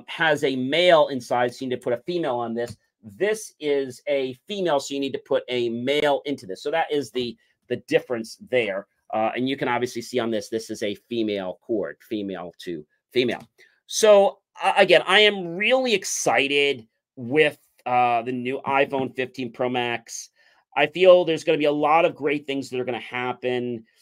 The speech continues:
Um, again, like the way that they enhance the profile, I think it's great. I love what they did with AirDrop. Um, the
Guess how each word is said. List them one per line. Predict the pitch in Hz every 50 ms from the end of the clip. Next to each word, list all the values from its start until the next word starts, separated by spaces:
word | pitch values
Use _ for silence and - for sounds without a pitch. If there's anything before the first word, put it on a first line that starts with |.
| _ - _ _ _ -
Um, | 117 117 117 117 113 113 113 113 113 113 113 110 - -
again, | 139 131 143 143 135 127
like | 131 123 123 120
the | - 139
way | 139 156 170 180
that | 170 165 -
they | 160 147 139
enhance | 131 117 131 160 156 151 147 - -
the | 160
profile, | - - _ _ - 165 160 160 - 156 135 135 143 143
I | 139
think | 131 135 120 101
it's | 120 120 -
great. | - 143 143 139 139 135 - - _ _ _ _ _ _ _
I | - 131
love | 143 147 156 175 185 165
what | 196 190 185
they | 180 160
did | 127 156 156 143
with | 151 151 -
AirDrop. | 143 143 147 151 147 143 143 131 131 131 135 135 - _ _ _ _ _ _ _ _ _ _ _ -
Um, | 123 123 123 127 123 127 117 123 123 - - _
the | 147 - - -